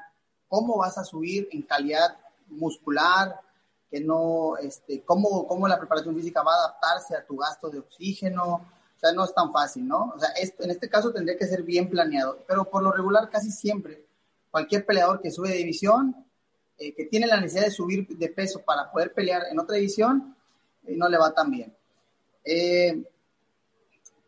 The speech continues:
la vieja usanza en el boxeo era dejar de tomar agua y dejar de comer durante una semana para poder alcanzar el peso y seguir entrenando, ¿no? O sea, y era un, un castigo durísimo contra el cuerpo,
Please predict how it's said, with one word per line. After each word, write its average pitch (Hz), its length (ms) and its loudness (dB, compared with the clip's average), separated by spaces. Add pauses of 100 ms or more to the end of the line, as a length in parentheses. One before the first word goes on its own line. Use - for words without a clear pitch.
(340)
la 170 120 4
vieja 202 220 4
usanza 214 360 4
en 180 60 -2
el 180 60 -2
boxeo 190 500 0
era 196 460 0 (100)
dejar 170 280 0
de 185 80 -8
tomar 175 240 -2
agua 233 280 2
y 208 40 -2
dejar 175 280 -4
de 180 100 -10
comer 226 500 -6 (100)
durante 143 760 -14
una 175 160 -8
semana 196 520 -2
para 151 220 -4
poder 151 180 -8
alcanzar 147 420 -8
el 139 120 -20
peso - 360 -20
y - 80 -16
seguir 147 280 -4
entrenando, 120 640 -10 (180)
¿no? 139 280 -10 (520)
O 127 100 -14
sea, 143 240 -2
y 143 120 0
era 156 180 2
un, 170 400 -4
un 147 200 -8
castigo 160 720 -2 (720)
durísimo 147 680 -2
contra 127 300 -6
el 123 80 -16
cuerpo, - 480 -6